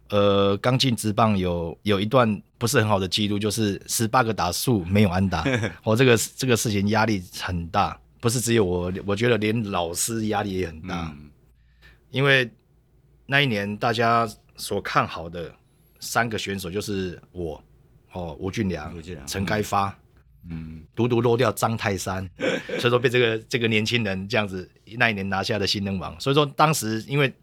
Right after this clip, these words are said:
Speaker 1: 我们三个是在中华队嘛，
Speaker 2: 嗯哼。
Speaker 1: 所以说很多记者都会比较，哦，比如说，哎，李老师，那为什么你一直要用陈庆国？他已经连续十八个打数没有安打了，你为什么还继续要用他？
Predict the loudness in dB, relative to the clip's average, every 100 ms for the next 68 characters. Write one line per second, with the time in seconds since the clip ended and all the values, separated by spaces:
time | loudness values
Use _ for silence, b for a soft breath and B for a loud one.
0 | _ -4 0 0 2 0 2 2 0 0
1 | -2 -2 -8 -10 -10 -10 0 2 4 2
2 | 0 -2 -2 -4 -2 -2 -2 -6 -6 -6
3 | -8 -4 -2 0 0 0 0 -2 -2 -6
4 | -12 _ _ 0 2 2 0 0 -2 -4
5 | -14 -6 -2 -2 -2 -2 -4 -6 -6 -4
6 | -4 -8 _ _ -20 -8 -6 -4 -2 -2
7 | -2 0 0 0 -4 -4 -2 -2 -2 -2
8 | 0 0 -4 _ _ -6 -2 2 2 2
9 | 0 0 0 0 0 0 0 -2 0 2
10 | 4 4 2 -2 -6 -8 -12 -20 _ _
11 | -12 -2 -2 -2 -4 -6 -6 -4 -2 -2
12 | -2 -4 -6